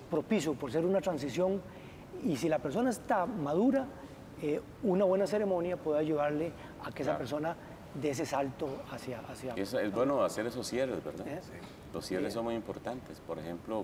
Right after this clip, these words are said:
Speaker 2: cuando alguien fallece, es bueno a veces, este, tener algún tipo de, de, de, aunque sea,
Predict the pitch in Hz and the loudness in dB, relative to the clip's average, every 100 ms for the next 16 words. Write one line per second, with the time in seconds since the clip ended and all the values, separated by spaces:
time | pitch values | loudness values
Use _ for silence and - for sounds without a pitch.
0 | - 85 78 78 76 73 71 - - - | -4 -6 -6 -4 -4 -6 -8 -12 -16 -16
1 | - - - 80 95 107 117 113 107 98 | -16 -12 -6 -4 -2 -2 -2 0 0 0
2 | - 73 - - - 85 80 92 95 95 | -4 -8 -12 -16 -10 -8 -4 -2 0 -2
3 | 85 101 95 - - 76 - - - - | -2 -4 -4 -6 -8 -10 -12 -16 -16 -16
4 | - 85 80 90 98 101 113 110 - 127 | -6 -4 -2 0 0 0 -4 -4 -2 -2
5 | - 127 107 85 78 82 76 - 80 78 | 0 0 0 -2 -4 -6 -6 -6 -6 -6
6 | 76 - - - - 90 87 92 117 127 | -8 -14 -16 -12 -8 -6 -2 2 4 4
7 | 104 | 4